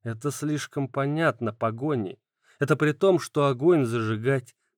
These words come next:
тогда никак нельзя. Ладно,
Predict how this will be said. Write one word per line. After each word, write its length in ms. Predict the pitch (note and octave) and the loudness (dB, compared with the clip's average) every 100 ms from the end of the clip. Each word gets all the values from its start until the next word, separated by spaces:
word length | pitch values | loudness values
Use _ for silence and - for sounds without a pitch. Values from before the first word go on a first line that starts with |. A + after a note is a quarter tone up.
| _ | _
тогда 380 | - A2 A2+ A#2+ | -6 -4 -2 0
никак 500 | B2 A#2+ - C3 - | 0 -2 -6 -8 -6
нельзя. 480 | A#2 A#2+ A#2+ C3 G#2 _ _ _ _ _ _ - | -6 -6 -6 -8 -8 _ _ _ _ _ _ -6
Ладно, 480 | F3+ G3+ A2+ G2 | 0 0 0 -8